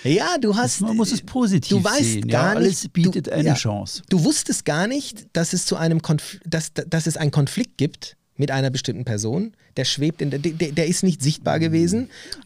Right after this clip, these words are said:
Speaker 2: Ja.
Speaker 1: aber das, äh, einfach mal sich besinnen zu können, gibt einem unter anderem auch die Möglichkeit, Dinge aus dem Weg zu räumen,
Speaker 2: Mhm.
Speaker 1: die eben Zeit brauchen. Du kennst
Speaker 2: Mhm.
Speaker 1: mit, mit Sicherheit die Situation,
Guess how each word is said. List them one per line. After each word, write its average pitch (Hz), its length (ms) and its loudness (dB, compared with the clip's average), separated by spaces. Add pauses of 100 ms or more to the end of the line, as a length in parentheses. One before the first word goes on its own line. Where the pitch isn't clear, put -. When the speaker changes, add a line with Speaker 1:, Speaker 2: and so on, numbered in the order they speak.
Speaker 2:
Ja. 147 100 -10
Speaker 1:
aber 147 380 0 (720)
das, 147 360 0
äh, 123 180 -16 (100)
einfach 160 340 -2
mal 143 340 0
sich 139 240 -4
besinnen 131 340 2
zu 185 120 -6
können, 185 420 -2 (300)
gibt - 240 -4
einem 143 340 0 (160)
unter 185 420 4
anderem 110 600 0 (120)
auch 123 280 -2
die 185 100 -2
Möglichkeit, 156 760 -4 (100)
Dinge 156 240 0
aus - 120 -4
dem 135 120 -2
Weg 147 200 -4
zu - 100 -4
räumen, 98 360 -4 (200)
Speaker 2:
Mhm. 117 500 -8
Speaker 1:
die 139 140 0
eben 131 180 -2
Zeit 160 320 -6
brauchen. 98 320 -8
Du 131 60 -4
kennst 226 440 -2
Speaker 2:
Mhm. 107 140 -16
Speaker 1:
mit, 156 360 -2
mit 143 180 0
Sicherheit 208 480 0
die 160 40 -4
Situation, 156 800 0